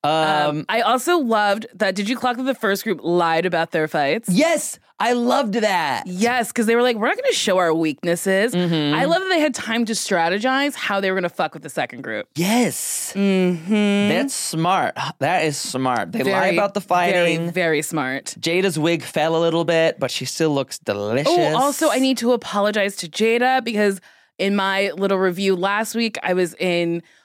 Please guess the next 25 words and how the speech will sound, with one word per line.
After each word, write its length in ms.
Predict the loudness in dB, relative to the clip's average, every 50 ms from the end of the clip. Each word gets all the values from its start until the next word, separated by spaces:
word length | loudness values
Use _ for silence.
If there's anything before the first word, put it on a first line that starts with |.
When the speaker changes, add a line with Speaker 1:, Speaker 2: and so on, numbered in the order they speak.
| _ _ -4
Speaker 2:
Arlington, 520 | 0 0 2 2 0 0 0 2 0 0
Texas, 680 | 0 -2 -4 -4 -4 -8 -4 -2 0 0 0 -2 -4 -8 _
and 120 | -4 -4
I 80 | -4 -4
called 260 | -4 -2 -4 -4 -2
her 120 | -4 -8 -8
J-, 540 | -8 -10 -4 -2 0 0 0 0 0 -2 -4 -4
Jaden. 640 | -2 0 0 2 2 0 0 0 -2 -4 -4 -6 -10 _ _
Speaker 1:
Mm. 720 | -4 -2 -2 0 0 0 0 0 0 0 -2 -2 -4 -6 -6 -4
Speaker 2:
And 280 | -2 0 0 0 -2 -2
someone 280 | -2 -2 -2 -2 -4
clocked 340 | -2 0 0 0 0 -2 -6
me 80 | -8 -8
for 160 | -6 -4 -4
that, 300 | -2 -2 -2 -4 -6 -8
so 260 | -8 -4 -4 -4 -4
I 140 | -2 -2 -2
apologize, 640 | -2 -2 -2 0 2 2 2 2 2 2 0 0 0
Jada. 480 | 0 0 2 2 2 2 2 2 0 -2 _ _ _ _ _ _ _ _ _ _ _ _ _ _ _
I 100 | 0 2
Speaker 1:
I 20 | 2
Speaker 2:
really 240 | 2 2 4 4 2
Speaker 1:
think 80 | 2
Speaker 2:
feel 140 | 2 2 2
Speaker 1:
that's 460 | 2 2 0 0 0 0 0 -2 -6